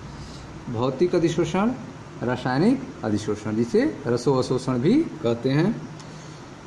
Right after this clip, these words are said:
तो भौतिक अधिशोषण जो है, यह वान डेर वाल बलों के कारण उत्पन्न होता है।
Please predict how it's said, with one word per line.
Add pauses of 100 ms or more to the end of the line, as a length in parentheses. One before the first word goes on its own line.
तो
भौतिक
अधिशोषण
जो
है, (280)
यह
वान
डेर
वाल
बलों
के
कारण (120)
उत्पन्न
होता
है।